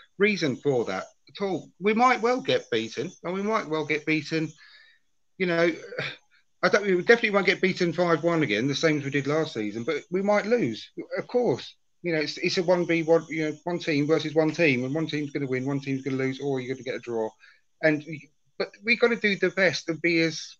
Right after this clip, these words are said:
confident as possible, walking into every stadium in the U-, around, um, England, every time we go away,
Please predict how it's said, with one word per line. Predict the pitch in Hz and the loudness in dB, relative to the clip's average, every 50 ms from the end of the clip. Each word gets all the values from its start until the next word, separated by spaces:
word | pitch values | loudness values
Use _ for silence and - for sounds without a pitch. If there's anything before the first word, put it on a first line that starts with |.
| - - | -14 -6
confident | - 196 196 190 190 160 131 123 127 - | -4 -2 -2 -2 -2 -2 -2 -2 -2 -4
as | 123 - | -8 -8
possible, | - 175 175 - - 156 107 107 107 | -4 -4 -4 -2 -4 -6 -6 -6 -4
walking | 123 156 175 175 - 156 143 139 | -2 -2 -2 -2 -2 -4 -2 -2
into | 135 135 135 - - | -2 -2 -2 -4 -6
every | 175 170 - 170 | -6 -4 -6 -8
stadium | - - - 180 180 180 170 139 120 107 107 | -6 -4 -2 0 0 0 0 -2 -4 -4 -4
in | 107 107 | -4 -6
the | 107 | -6
U-, | 107 110 110 101 _ _ _ _ _ _ - - - - - | -6 -6 -6 -8 _ _ _ _ _ _ -20 -20 -12 -4 -4
around, | 131 131 127 120 117 117 113 104 123 | -2 -2 0 -2 -2 -4 -4 -2 -2
um, | 120 117 117 113 113 113 - _ _ - - - _ - - - _ _ _ - | 0 0 0 -2 -4 -6 -10 _ _ -20 -20 -20 _ -20 -20 -20 _ _ _ -4
England, | 127 120 117 107 110 107 113 127 143 139 - - _ _ _ _ _ _ _ - | -2 -2 -2 -2 -2 -2 -2 -4 -4 -6 -8 -16 _ _ _ _ _ _ _ -6
every | 165 180 202 190 | -6 -4 -4 -4
time | - 185 185 170 | -4 -2 -2 -2
we | 165 160 | 0 2
go | 170 165 165 | 4 4 4
away, | 160 147 156 147 123 117 127 135 135 | 4 4 2 2 2 0 0 -4 -6